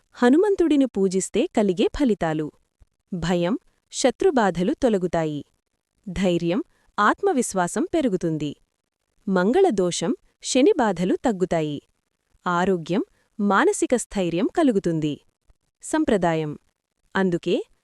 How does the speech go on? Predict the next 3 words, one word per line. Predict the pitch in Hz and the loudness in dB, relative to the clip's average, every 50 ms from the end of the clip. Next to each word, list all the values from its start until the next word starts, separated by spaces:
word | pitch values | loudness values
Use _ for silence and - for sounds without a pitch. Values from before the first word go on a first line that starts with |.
| _ _ - 202 | _ _ -6 -4
మంగళవారం | 190 180 185 226 339 392 359 254 220 185 170 170 220 359 _ _ _ _ _ _ _ _ | -2 0 2 2 4 4 4 4 2 0 0 0 -2 -4 _ _ _ _ _ _ _ _
హనుమంతుడికి | - - 247 254 302 370 415 381 330 - 214 175 165 - - 175 247 403 _ _ _ _ _ - | 0 2 4 4 4 4 4 2 2 2 0 0 -2 -4 -4 -4 -4 -4 _ _ _ _ _ -8
వెన్న, | 175 170 180 170 170 160 160 165 226 | -2 0 0 0 0 -2 -2 -4 -6